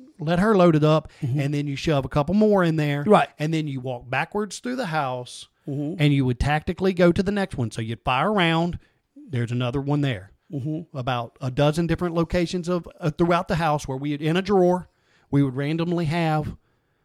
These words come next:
Speaker 1: you, and, and, and I probably, I don't know if your grandparents did this,
Speaker 2: Mm-hmm.
Speaker 1: but would you ever open up a drawer and there'd just be shotgun shells in
Speaker 2: Yeah,
Speaker 1: there?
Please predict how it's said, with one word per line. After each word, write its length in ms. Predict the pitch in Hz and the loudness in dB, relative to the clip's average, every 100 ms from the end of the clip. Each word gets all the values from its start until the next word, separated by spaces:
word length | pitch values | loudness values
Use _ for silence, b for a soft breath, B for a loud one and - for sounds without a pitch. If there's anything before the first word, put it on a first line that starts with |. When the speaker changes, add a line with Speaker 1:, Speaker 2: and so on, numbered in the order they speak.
| _ _ _ _ | _ _ _ _
Speaker 1:
you, 200 | 202 147 175 | -10 -6 -2
and, 340 | 156 156 156 | -2 -2 -4
and, 180 | 170 170 - | -2 -4 -4
and 220 | 180 165 170 | -4 -4 -2
I 80 | 160 | -4
probably, 560 | 190 190 226 196 180 | -2 0 0 -2 -4
I 120 | 151 185 | 0 2
don't 160 | 196 | 2
know 80 | 175 | 2
if 100 | 151 | 4
your 140 | 143 | 4
grandparents 560 | 156 175 175 180 185 170 | 4 2 2 2 0 0
did 200 | 175 190 | 0 2
this, 300 | 208 220 - _ - | 2 0 -6 _ -8
Speaker 2:
Mm-hmm. 240 | 156 202 - 151 | -6 -6 -12 2
Speaker 1:
but 260 | 151 139 165 | 4 4 0
would 200 | 160 160 | 6 6
you 100 | 160 | 8
ever 200 | 185 180 | 4 6
open 220 | 170 170 175 | 4 4 2
up 100 | 175 | 2
a 20 | |
drawer 280 | 160 180 185 | 4 6 6
and 80 | |
there'd 100 | 170 | 4
just 140 | 156 151 | 0 -2
be 80 | 170 | 0
shotgun 340 | 190 196 202 | 0 2 2
shells 260 | 180 214 208 | 4 6 8
in 60 | |
Speaker 2:
Yeah, 140 | 381 | 10
Speaker 1:
there? 80 | 247 | 8